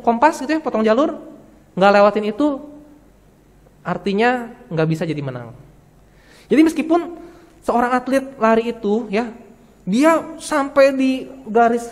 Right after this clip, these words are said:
finish itu yang pertama ya, tapi kalau dia nggak sesuai dengan peraturan, dia tidak bisa diangkat sebagai pemenang. Ya. Meskipun dia udah berusaha ya mempersiapkan diri,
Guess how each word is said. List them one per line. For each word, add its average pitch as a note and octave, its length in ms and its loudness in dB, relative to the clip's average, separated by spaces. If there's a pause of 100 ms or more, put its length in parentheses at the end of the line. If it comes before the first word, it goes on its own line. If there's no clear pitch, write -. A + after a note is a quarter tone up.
(120)
finish C4+ 400 -2
itu C4+ 480 -4
yang A#3 160 -4
pertama D4+ 720 -2 (160)
ya, G#3+ 160 -4 (720)
tapi D4+ 240 0
kalau A#3+ 280 6
dia A#3+ 440 2 (1040)
nggak G3 320 -2
sesuai G3+ 320 2
dengan F#3+ 220 0
peraturan, G#3 580 -4 (640)
dia F3+ 320 -2
tidak F#3+ 240 -6
bisa F3 160 -4
diangkat E3+ 480 -6
sebagai D#3+ 240 -4
pemenang. E3+ 480 -6 (1400)
Ya. C#3+ 80 -16 (1400)
Meskipun C4+ 480 0
dia C#4 220 6
udah A#3+ 240 8
berusaha A3 560 2
ya C4+ 80 6
mempersiapkan A#3 500 2
diri, A#3 480 0